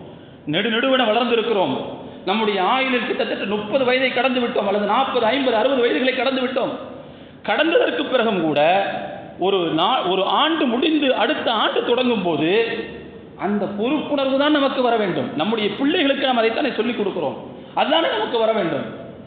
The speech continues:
மரணத்தை நோக்கிய நம்முடைய நாட்கள் எண்ணப்பட்டு கொண்டிருக்கின்றன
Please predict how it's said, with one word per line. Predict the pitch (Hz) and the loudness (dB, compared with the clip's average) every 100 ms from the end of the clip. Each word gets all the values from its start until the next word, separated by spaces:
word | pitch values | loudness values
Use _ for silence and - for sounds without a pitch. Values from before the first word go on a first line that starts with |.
| - - - | -20 -20 -4
மரணத்தை | 165 254 302 - 262 | 0 2 2 2 0
நோக்கிய | 262 254 247 | 0 0 -2
நம்முடைய | 226 226 220 196 | 0 0 0 2
நாட்கள் | 240 262 254 214 269 | 0 0 -2 0 0
எண்ணப்பட்டு | 320 320 - 277 | 0 -2 -2 0
கொண்டிருக்கின்றன | 349 277 262 254 254 214 | 0 0 0 0 2 0